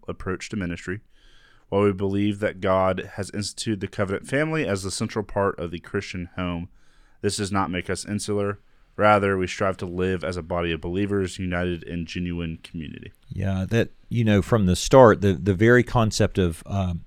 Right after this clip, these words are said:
Speaker 2: multi-generational ministry was an important part of what
Speaker 1: Yep.
Speaker 2: we saw here. And, uh, but w-, I remember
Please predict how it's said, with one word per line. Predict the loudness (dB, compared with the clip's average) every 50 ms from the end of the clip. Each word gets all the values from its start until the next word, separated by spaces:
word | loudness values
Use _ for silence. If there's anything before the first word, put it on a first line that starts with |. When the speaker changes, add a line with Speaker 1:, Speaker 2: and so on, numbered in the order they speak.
| -16 -14
Speaker 2:
multi-generational | -6 0 2 4 4 4 2 0 0 2 2 4 4 4 2 2 0 -2 0 0
ministry | 2 2 2 0 0 0 0 0
was | 2 2 0 0
an | -2 -4
important | -4 -4 0 0 0 0 0 -4
part | -6 -4 -2 0 0 0
of | 0 -2
what | -2 -2
Speaker 1:
Yep. | -4 -6 -12 -16 -20 -20 -20 -20 -20 _ _
Speaker 2:
we | 0 0 0
saw | 0 0 0 2 2 2 2
here. | 0 -2 -4 -4 -6 -8 -8 -10 -6
And, | -2 -2 0 0 2
uh, | 0 0 0 -2 -6 -8 -16 -20 -20 -20 -20 -20 -20 -20 -20 -20 -20 _ _ _ _ _ -20 -20 -20 -20 -20 -20 -2 0
but | 2 2 2 -2 -8 -20 -20 -20 -20 -20 -16 -12
w-, | -12 -8 -4 0
I |
remember | 2 2 4 4 4 6 6 8 8 8 6 4 0